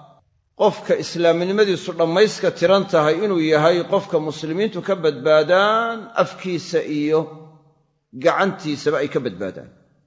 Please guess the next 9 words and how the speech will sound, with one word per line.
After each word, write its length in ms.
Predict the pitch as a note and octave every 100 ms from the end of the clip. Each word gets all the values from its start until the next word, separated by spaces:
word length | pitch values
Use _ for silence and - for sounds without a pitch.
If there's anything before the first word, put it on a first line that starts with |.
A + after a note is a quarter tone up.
| _ _ _ _ _ _ _ _ _
Dadku 240 | C4+ B3+ G#3
taacaadka 640 | G#3+ G3+ G3 A3 F#3 F#3+ G3
inay 160 | E3+
sameeyaan 720 | D3 D#3+ D3+ D3+ D#3 D#3+ C3 G#2+ -
in 100 | G#3+
badan 260 | E3+ E3
baa 140 | D3 A#2+
awoodi 300 | C3+ C3+ A2+
karta. 340 | - - -